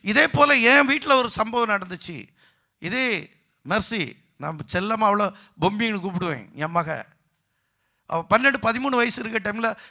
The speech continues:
சின்னதுலயே ரொம்ப சேட்டை போடுவா. நான் எப்பவுமே பிள்ளைகள்கிட்ட ரொம்ப பாசமா இருப்பேன்.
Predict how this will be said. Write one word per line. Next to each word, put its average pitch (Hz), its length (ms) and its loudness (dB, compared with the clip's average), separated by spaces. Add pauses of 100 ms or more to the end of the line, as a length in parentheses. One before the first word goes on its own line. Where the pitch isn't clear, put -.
(240)
சின்னதுலயே 247 380 0
ரொம்ப 233 240 -2
சேட்டை 226 360 0
போடுவா. 175 400 2 (840)
நான் 202 300 2
எப்பவுமே 262 420 4
பிள்ளைகள்கிட்ட 254 420 0
ரொம்ப 240 300 2
பாசமா 226 380 4
இருப்பேன். 180 240 0